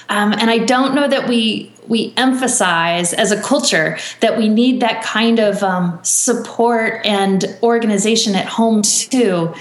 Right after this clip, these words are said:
to, to make things run smoothly, so that every conversation with the kid isn't, "How come you didn't? When are you going to?" And, and, you know, "Where is that thing I gave you to sign?" Or, you know, um,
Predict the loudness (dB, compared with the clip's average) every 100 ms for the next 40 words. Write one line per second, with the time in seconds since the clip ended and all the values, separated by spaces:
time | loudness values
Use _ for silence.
0 | -16 -20 -20 -8 -2 0 0 0 2 2
1 | 0 -2 0 2 2 2 2 0 0 0
2 | 2 0 2 0 0 0 0 2 0 2
3 | 2 4 2 2 0 2 2 2 2 -2
4 | -2 0 2 4 2 2 2 0 -2 -8
5 | -16 -12 -2 -2 0 2 2 2 2 2
6 | 2 2 0 0 2 2 2 2 2 2
7 | 2 2 2 2 2 0 -2 -2 0 2
8 | 0 -2 -8 -18 -6 0 2 2 2 2
9 | 4 2 2 0 -2 -2 -2 0 0 0
10 | 0 0 -2 -2 -2 -2 -2 -2 -2 2
11 | 2 4 2 0 -4 -8 -12 -14 -14 -4
12 | 0 2 2 2 0 -4